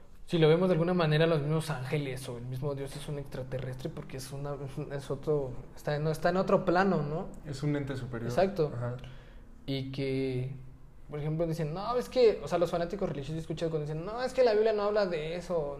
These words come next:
Speaker 1: no habla de que hay extraterrestres", ¿no? Pero hay, hay pasajes donde sí los nombra, o sea, no necesariamente te dice, "Sí, viene un hombrecito verde diciendo que él
Speaker 2: <laughs>
Speaker 1: tenía poder de", no, o sea, pero, pero hay, hay, hay,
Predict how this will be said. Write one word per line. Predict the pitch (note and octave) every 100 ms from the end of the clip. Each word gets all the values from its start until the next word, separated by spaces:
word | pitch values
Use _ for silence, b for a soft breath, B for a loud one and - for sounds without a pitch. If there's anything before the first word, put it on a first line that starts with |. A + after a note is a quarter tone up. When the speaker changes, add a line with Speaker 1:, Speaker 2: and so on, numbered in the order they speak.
| D3
Speaker 1:
no | D#3 E3
habla | F3 F3
de | D#3 C#3+
que |
hay | D#3
extraterrestres", | D#3 D3+ D3 - C3 C3 C#3+ D3
¿no? | D3 D3+
Pero | D3+ C#3
hay, | C#3+ - -
hay | D3+
pasajes | D#3 G3 F#3+ F#3+ G#3 F3+
donde | D#3 C3+
sí | B2+ F3
los | G3+ D#3
nombra, | D3 E3+ A#3+ F#3
o | D3+
sea, | F3
no | G#3
necesariamente | G#3 D#3+ E3 F#3 F3+ F3+ F#3+ D#3+ - B B B B B B B - -
te | E3
dice, | E3+ F3+ F3
"Sí, | F3 C4+ C#4
viene | C4 C4
un | B3
hombrecito | G#3 E3 G3 G3 G3
verde | F#3+ F#3 F#3 E3+
diciendo | D3+ D3+ E3+ D#3 D#3+ D#3+ D3+ D#3
que | C#3+ C3+
él | C#3
Speaker 2:
<laughs> |
Speaker 1:
tenía | D#3 D3+ D3+ D3
poder | C#3+ C3+ C3+ C#3
de", | C3+
no, | C#3 D#3 F3+
o | D3
sea, | C3 D3 D3
pero, | C#3 C3 B2 A#2+ - - - -
pero | - C#3
hay, | C#3 D3+ - - - - -
hay, | B2 C#3 D3 D3 -
hay, | C3+ C#3 C#3 C3+